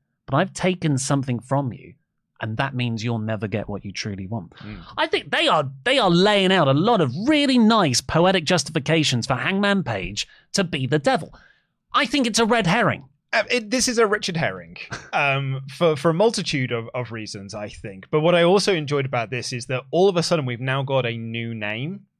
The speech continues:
Speaker 2: of potential devil people that we didn't have a week ago.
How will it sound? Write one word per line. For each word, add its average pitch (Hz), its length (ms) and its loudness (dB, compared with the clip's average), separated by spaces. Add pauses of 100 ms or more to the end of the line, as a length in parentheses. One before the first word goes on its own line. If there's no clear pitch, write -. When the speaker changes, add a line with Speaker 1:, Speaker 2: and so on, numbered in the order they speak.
(340)
Speaker 2:
of 127 300 -4
potential 147 680 -6
devil 135 400 -4
people 127 380 -10
that 110 100 -10
we 135 160 -8
didn't 156 300 -4
have 127 440 -6 (260)
a 135 100 -2
week 131 340 -6
ago. 98 360 -14